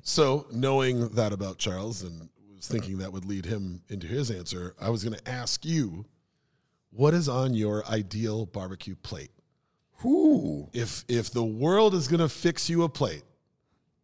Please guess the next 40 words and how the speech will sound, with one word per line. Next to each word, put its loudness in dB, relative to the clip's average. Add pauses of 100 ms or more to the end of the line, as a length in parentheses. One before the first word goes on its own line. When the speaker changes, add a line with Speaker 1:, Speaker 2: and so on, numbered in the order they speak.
Speaker 1:
and -12
invite -4
you 0
on 4
over 4
to 0
the -2
barbecue, -2 (680)
what 2
is 2
on 0
that -6
plate? -14 (340)
Speaker 2:
<laughs> -8
Speaker 1:
Your, 4
your 4
dream 2
plate. -4 (220)
Speaker 2:
So 4
my 2
dream 0
plate, 2 (440)
number 0
one, 4
straddles 2 (200)
two 4 (640)
amazing 0
barbecue 0 (540)
Speaker 1:
Absolutely. 2
Speaker 2:
regions 4
Speaker 1:
As 6
Speaker 2:
and 4
Speaker 1:
well 8
it 4
Speaker 2:
cities. 2 (100)
Speaker 1:
should. -10
As -6
well 0
it 0
Speaker 2:
So 6